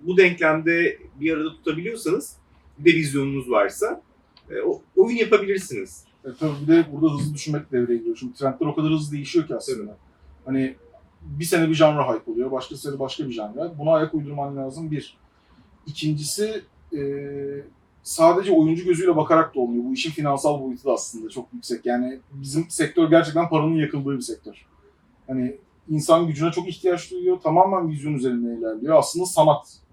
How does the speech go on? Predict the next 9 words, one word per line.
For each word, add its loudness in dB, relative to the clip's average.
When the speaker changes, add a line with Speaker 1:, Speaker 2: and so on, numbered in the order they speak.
Speaker 2:
bahsettiğimiz -4
iş. -8
Yaptığımız -2
iş -10
bir -16
sanat. -2
Ve 2
bu 0
gerçekten 4